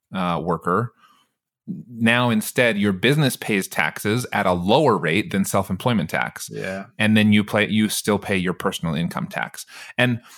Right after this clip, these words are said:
Speaker 1: it really, it really makes the biggest difference once you start getting into, like, the sixty to a hundred K plus a year,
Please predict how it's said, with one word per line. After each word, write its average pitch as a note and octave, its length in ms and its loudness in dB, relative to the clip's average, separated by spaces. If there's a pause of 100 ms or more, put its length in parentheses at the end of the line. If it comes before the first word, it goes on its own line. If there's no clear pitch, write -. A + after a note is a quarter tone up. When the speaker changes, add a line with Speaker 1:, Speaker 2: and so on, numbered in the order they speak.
(160)
Speaker 1:
it D3 160 0
really, A#3 400 2
it D3+ 60 -2
really G#3+ 220 2
makes F#3 260 2
the B2 220 -4
biggest C3 320 0
difference A2+ 440 0
once A#2+ 280 0
you B2 80 0
start A2 380 0
getting A2 260 2
into, A2 340 0
like, G2+ 400 2
the G2+ 140 0
sixty - 640 -4
to A#2 200 0
a G2+ 60 2
hundred G#2 340 0
K G#2 220 0
plus G2+ 420 -2
a G2+ 120 0
year, G2+ 520 2